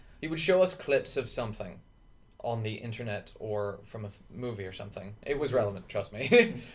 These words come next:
Speaker 1: Um, but whenever he would do that, he would, like, get the remote for, like, the projector or for the, or for the laptop or the computer or something, and then he would stand across the room in a very strange way.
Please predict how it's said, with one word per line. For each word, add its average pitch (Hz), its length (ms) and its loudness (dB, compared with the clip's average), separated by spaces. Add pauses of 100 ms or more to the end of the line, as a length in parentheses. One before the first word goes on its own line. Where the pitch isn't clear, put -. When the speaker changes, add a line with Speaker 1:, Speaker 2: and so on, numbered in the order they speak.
(220)
Speaker 1:
Um, 104 340 -2 (400)
but 143 120 2
whenever 175 220 2
he 170 100 -6
would 131 100 -10
do 135 160 -6
that, 110 300 0 (340)
he 131 160 -6
would, 127 140 0
like, 120 300 -4
get 151 260 6
the 135 80 -2
remote 127 280 0
for, - 80 -14
like, 110 140 -4
the 107 60 -12
projector 113 520 -6
or 104 60 -4
for 110 140 -12
the, 107 200 -8 (240)
or 120 120 -4
for 117 120 -10
the 107 320 -6
laptop 113 580 -4
or 110 100 -4
the 101 240 -4
computer 117 420 -6
or 104 60 -4
something, 113 360 -4 (240)
and 131 140 -4
then 151 80 2
he 170 80 -2
would 160 140 -6
stand 196 540 0 (680)
across 160 400 2
the 170 100 -4
room 151 240 -2
in 113 80 -2
a 113 60 -2
very 127 500 0
strange 123 640 -6
way. 285 340 6